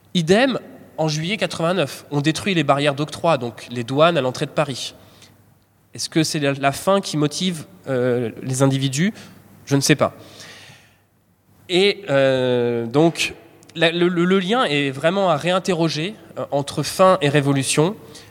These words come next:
Euh, est-ce que c'est ça qui motive les foules qui sont dans Paris ?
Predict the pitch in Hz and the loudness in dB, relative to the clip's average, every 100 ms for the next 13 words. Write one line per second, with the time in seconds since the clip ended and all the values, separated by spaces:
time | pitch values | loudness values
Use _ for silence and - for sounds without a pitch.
0 | - 139 131 127 123 120 156 - - 180 | -8 -4 -2 0 -2 -2 -4 -2 0 0
1 | - 151 - 185 175 - 156 151 170 165 | 0 -4 -2 0 0 0 -2 -2 -4 -2
2 | 147 143 - 165 160 - 127 - 143 135 | -2 -2 0 -2 -2 -6 -8 -2 -2 -2
3 | 123 - 113 127 131 120 139 | -6 -10 -4 0 0 0 -2